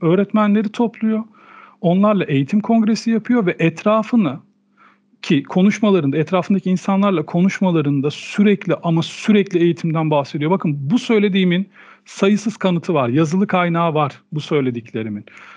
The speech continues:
Yani etrafındaki herkesin anılarında Atatürk'ün işte kültür kurulu kurmalıyız. Burada çok tarihi eser var. İşte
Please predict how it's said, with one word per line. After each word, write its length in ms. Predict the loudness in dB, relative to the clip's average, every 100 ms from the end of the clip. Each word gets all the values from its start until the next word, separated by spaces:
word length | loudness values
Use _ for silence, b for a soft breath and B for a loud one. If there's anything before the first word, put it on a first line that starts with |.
| B -2
Yani 200 | -2 0
etrafındaki 560 | -2 0 0 0 0 -2
herkesin 580 | -2 -2 0 -2 -2 -2
anılarında 560 | 0 2 2 0 -2 -4
Atatürk'ün 540 | -2 -4 -4 -6 -6
işte 380 | -6 -4 -2 -2 _ _ _ _ _ _ _ _ _ _
kültür 360 | -4 -4 -2 -4
kurulu 540 | -2 0 2 2 -2 _
kurmalıyız. 540 | -2 2 2 2 0 -2
Burada 200 | -2 -2
çok 240 | -4 -4
tarihi 340 | 0 0 0
eser 300 | -2 -6 -8
var. 200 | -8 -10 -8
İşte 440 | -8 -2 0 -2